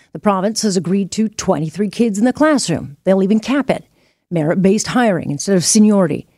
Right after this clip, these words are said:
Moving special ed funding to the boards instead of through the unions. And they've made e-learning optional. They've also offered a raise of one percent. This is what polling showed a majority of parents want. And yet, despite the more than fair offer, it's,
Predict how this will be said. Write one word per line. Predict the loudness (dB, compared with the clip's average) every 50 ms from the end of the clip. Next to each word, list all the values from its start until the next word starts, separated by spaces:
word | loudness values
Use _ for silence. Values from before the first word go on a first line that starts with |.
| _ _ _ _ _ 0
Moving | 2 2 2 0
special | -2 0 -2 0 0 2 0 0
ed | 0 0
funding | 0 0 0 0 0 0 -2
to | 0 -2
the | 0
boards | 0 2 2 2 2 0 0
instead | 0 0 0 2 2 2 2
of | 2 -2 -4 -6 -10
through | -6 -2 0 2
the | 2 2
unions. | 2 4 4 4 4 4 4 2 2 -2 -6 -16 -20 -20 -20 -20 -8
And | -2 0 2 2 2
they've | 2 0 0
made | 0 0 0 0 0 2
e-learning | 4 4 4 4 4 4 4 4 4 4
optional. | 2 2 0 0 -2 -2 -2 -2 -8 -14 _ _ _ _ _ _ _ _ _ -2
They've | 0 2
also | 2 2 2 0 0 0
offered | 0 -2 -2 -2 0 0
a |
raise | 0 0 0 0 0 0
of | 0 2
one | 2 0 0
percent. | 0 0 0 2 2 2 0 -2 -8 _ _ _ _ _ _ _ _ _ _ _ _ _ _ -6
This | 0 0 2 2 0 -4 -8 -10 _ -4
is | -2 0 0 0 0 -2 -2
what | 0 0 0 0 0 0
polling | 0 0 2 2 0 -2
showed | 0 0 0 0 2
a | 2
majority | 0 2 2 2 2 2 2
of | 0 0
parents | 2 0 2 2 0 0
want. | 2 2 2 2 2 -2 -6 -12 _ _ _ _ _ _ _ _ 0
And | 0 2 2 2 2
yet, | 0 -2 -2
despite | -2 -2 -2 0 0 0 0 -2 -4 -6 -10 -8
the | -6 -2 0 0
more | 2 2 2 2
than | 2 0
fair | 0 0 2 2 2
offer, | 2 0 2 2 2 2 0 -2 -4 -2
it's, | 0 0 0 0 -2 -8 -8